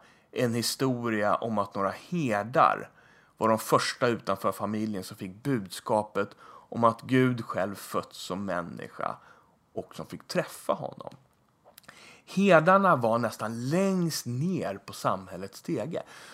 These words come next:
De var fattiga och marginaliserade. Vissa historiker hävdar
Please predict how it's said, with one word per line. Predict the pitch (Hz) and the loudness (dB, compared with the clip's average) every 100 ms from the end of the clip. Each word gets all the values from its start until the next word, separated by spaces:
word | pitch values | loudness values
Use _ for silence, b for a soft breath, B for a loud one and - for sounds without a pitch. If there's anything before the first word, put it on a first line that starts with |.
| B | B
De | 151 | 6
var | 151 | 6
fattiga | - - 185 - - _ - 196 180 151 - | 6 6 6 4 -6 _ -6 4 6 6 2
och | - 131 | -4 -2
marginaliserade. | 123 120 110 107 107 107 107 107 - 165 165 127 85 76 - b b b b | 4 6 4 2 -2 -2 -2 -6 -4 -4 -2 0 0 0 -6 b b b b
Vissa | 147 185 - 220 | 0 2 4 4
historiker | 208 214 135 120 127 | 4 4 2 2 2
hävdar | 123 110 107 98 | 6 6 8 4